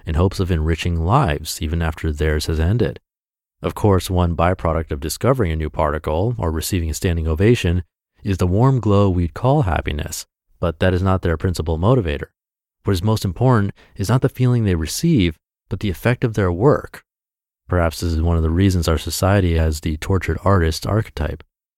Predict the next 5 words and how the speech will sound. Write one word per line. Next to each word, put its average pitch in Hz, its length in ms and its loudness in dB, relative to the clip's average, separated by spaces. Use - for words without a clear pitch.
Number 101 160 2
two, 120 320 4
happiness 139 580 0
is 82 160 -6
selfish. 82 640 -2